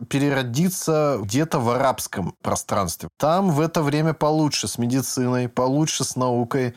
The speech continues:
Там в целом получше, объективно. И даже денег больше.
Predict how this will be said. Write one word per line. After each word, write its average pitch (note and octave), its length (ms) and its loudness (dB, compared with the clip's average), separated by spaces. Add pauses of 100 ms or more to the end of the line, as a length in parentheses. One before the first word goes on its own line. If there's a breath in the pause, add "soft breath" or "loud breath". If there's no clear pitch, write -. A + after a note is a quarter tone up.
Там C3 220 0
в - 60 -8
целом C3+ 440 0
получше, G#2 560 -2
объективно. G2 880 -2
И G2+ 80 0
даже A#2 320 0
денег B2+ 320 0
больше. F#2+ 560 -4